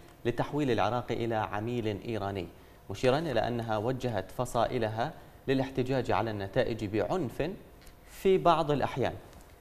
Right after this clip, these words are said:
وبين ماكنزي أن تلك المحاولات الضعيفة تظهر محدودية نفوذ إيران في العراق، لذا لجأت الفصائل أخيرا لمحاولة اغتيال رئيس الوزراء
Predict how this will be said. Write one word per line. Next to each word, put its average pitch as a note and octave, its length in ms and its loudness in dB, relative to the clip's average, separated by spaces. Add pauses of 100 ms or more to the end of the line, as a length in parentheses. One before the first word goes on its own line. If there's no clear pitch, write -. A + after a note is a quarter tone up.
(140)
وبين D#3 380 4
ماكنزي C3 560 2
أن C3 160 -2
تلك C3 220 -2
المحاولات A2+ 640 0
الضعيفة A#2 540 2 (340)
تظهر C3+ 380 4
محدودية A#2 640 2
نفوذ A2 360 -2
إيران G2+ 400 0
في C#3 120 -4
العراق، G#2+ 460 0 (500)
لذا C3+ 520 6
لجأت B2+ 340 2
الفصائل A#2 580 0
أخيرا C#3 360 0
لمحاولة D#3+ 680 -2
اغتيال A2 520 2
رئيس C#3+ 260 -2
الوزراء A2 540 0